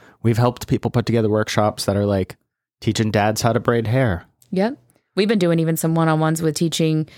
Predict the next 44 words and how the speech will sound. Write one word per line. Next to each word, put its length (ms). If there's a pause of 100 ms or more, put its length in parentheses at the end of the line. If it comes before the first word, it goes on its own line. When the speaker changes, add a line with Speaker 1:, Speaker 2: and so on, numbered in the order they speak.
(260)
Speaker 2:
adults 380
how 120
to 80
do 120
their 140
makeup. 460
Speaker 1:
Yeah, 180
makeup 640
is 300
one 440
that 100
I 80
know, 260
uh, 120 (320)
you 100
just 200
said 180
this, 200
but 120
Speaker 2:
Yeah. 100
Speaker 1:
we've 100
been 160
doing 200
at 140
the 60
salon 280
Speaker 2:
Yeah. 160
Speaker 1:
lately. 420
We've 260
had 140
a 60
handful 380
of 40
those, 320
but, 260 (460)
and 160
those 160
are 100
great 280
ways. 260
Figure 300
out 120
a 60
rate. 380